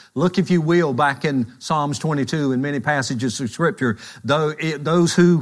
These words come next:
when he came, were blind to it, it was the plan of God all the time. He bore our sorrows. Notice with me, if you will.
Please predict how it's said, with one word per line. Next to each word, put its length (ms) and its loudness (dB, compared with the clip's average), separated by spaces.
when 140 0
he 160 2
came, 280 0
were 140 0
blind 380 0
to 180 2
it, 120 -2
it 180 0
was 180 0
the 120 -2
plan 320 -2
of 120 0
God 280 0
all 160 0
the 100 -2
time. 380 0
He 120 2
bore 320 2
our 120 2
sorrows. 640 0
Notice 380 2
with 220 0
me, 100 2
if 120 0
you 60 2
will. 340 2